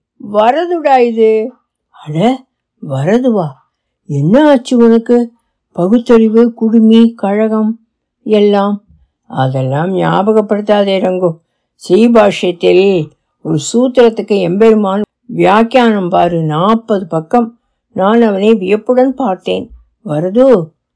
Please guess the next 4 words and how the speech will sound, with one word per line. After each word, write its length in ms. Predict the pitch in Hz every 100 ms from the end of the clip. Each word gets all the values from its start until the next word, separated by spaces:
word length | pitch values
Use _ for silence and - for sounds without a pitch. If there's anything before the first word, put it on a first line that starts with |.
| _
உன் 280 | 175 143 139
நாஸ்திகவாதமெல்லாம் 1300 | 147 202 - 269 254 226 220 220 214 214 220 233 233 - _ _ _ _ _ _
புறப்பாடாயிருக்கும், 1200 | 175 208 226 262 233 220 214 202 202 190 190 214 -
அப்புறம் 400 | 165 160 214